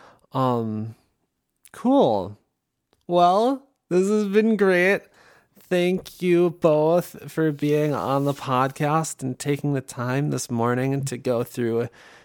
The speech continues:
these things. Uh, Kate, I hope we didn't get too bogged down in, in the rabbit hole and the, the big, big, I don't know. Um, I, I mean, yeah, I, th-, I think this was just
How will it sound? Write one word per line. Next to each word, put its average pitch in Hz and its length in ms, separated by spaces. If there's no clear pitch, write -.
these 127 240
things. 139 680
Uh, 117 480
Kate, 147 360
I 139 120
hope 147 220
we 151 100
didn't 143 280
get 135 320
too 147 500
bogged 139 440
down 139 520
in, 135 520
in 135 160
the 135 100
rabbit 131 320
hole 143 300
and 139 120
the, 131 600
the 185 240
big, 170 640
big, 175 440
I 147 100
don't 139 160
know. 127 360
Um, 123 640
I, 131 360
I 147 140
mean, 131 440
yeah, 135 280
I, 131 120
th-, 120 160
I 143 60
think 156 220
this 147 200
was 123 160
just - 460